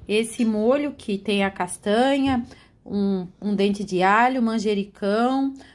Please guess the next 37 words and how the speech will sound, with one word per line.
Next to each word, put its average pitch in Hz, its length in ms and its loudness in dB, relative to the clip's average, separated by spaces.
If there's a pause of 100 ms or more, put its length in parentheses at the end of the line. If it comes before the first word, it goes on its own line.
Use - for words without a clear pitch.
(120)
um 214 160 -2
azeite 208 460 -2
de 190 100 -4
oliva, 180 400 0
que 226 140 -6
pode 185 240 -4
ser 190 120 -6
da 175 120 -2
marca 180 340 -2
da 180 100 -2
sua 185 180 -2
preferência. 196 840 -2 (640)
Ele 208 180 0
é 254 80 2
fácil. 214 760 0 (380)
Manjericão 240 580 0
no 233 120 4
Brasil 208 380 0
cresce, 196 680 -2 (480)
pode-se 196 320 -6
dizer 202 280 0
que 202 100 -4
nem 220 140 2
mato. 226 520 2 (340)
Então, 254 220 -2
aproveite 269 680 0
o - 40 -10
que 269 120 -4
nós 277 240 0
temos. - 540 -6 (380)
Eu 196 100 -4
espero 202 400 -2
que 202 100 -14
vocês 202 340 -6
gostaram 185 500 -4
da 180 100 0
receita. 254 680 2